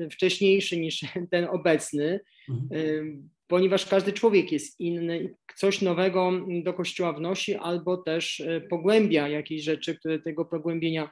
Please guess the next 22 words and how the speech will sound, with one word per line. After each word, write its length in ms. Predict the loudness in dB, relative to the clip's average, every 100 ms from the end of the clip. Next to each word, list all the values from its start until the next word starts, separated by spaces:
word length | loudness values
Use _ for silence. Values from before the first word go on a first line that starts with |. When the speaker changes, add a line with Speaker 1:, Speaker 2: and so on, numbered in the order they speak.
| _ -8
Speaker 1:
występ-, 800 | -6 -4 -6 -6 -6 -6 -6 -2
wymagają. 680 | 0 2 2 0 0 -2 -6 -16 -20 -20 _ _ 0
Ja, 380 | 4 6 6 4
e, 320 | 4 4 4
wówczas, 420 | -2 0 0 2
gdy, 320 | 4 4 4 0 -12 -8
mm, 260 | -4 -2
święty 280 | 0 0 0
Jan 100 | 0
Paweł 160 | 0 0
drugi 200 | 0 -2
odchodził 380 | 0 -4 -2
z 60 | -4
tego 180 | -2 -2
świata, 380 | 0 0 0 0
byłem 300 | 2 2 0
jeszcze 500 | -2 -2 -2 -2 -6
mieszkańcem 760 | -6 -2 -2 0 -2 -2 -4 -4
Rzymu. 500 | -4 2 4 6 2
Miałem 280 | 0 -2 -4
okazję 340 | -4 -4 -2 -4
uczestniczyć, 840 | -4 -4 -2 -2 -4 -4 -6 -6